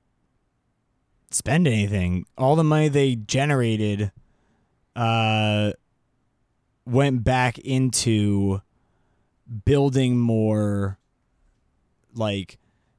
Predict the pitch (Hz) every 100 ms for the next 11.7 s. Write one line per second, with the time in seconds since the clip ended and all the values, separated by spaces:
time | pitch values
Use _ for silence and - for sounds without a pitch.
0 | _ 127 123 123 127 131 135 139 139 135
1 | 131 127 123 110 123 127 123 127 131 -
2 | 160 170 151 135 117 110 110 98 95 -
3 | 98 85 78 - _ _ _ - 117 117
4 | 117 113 - 127 131 127 117 - 127 123
5 | - 123 120 120 - _ 120 113 131 120
6 | 117 147 147 135 123 127 123 117 - 139
7 | 139 135 135 143 156 107 65 92 _ _
8 | - _ _ 113 120 117 117 110 127 123
9 | 123 123 123 120 123 131 127 131 127 131
10 | 131 131 131 127 117 _ _ _ _ -
11 | 117 117 117 117 117 113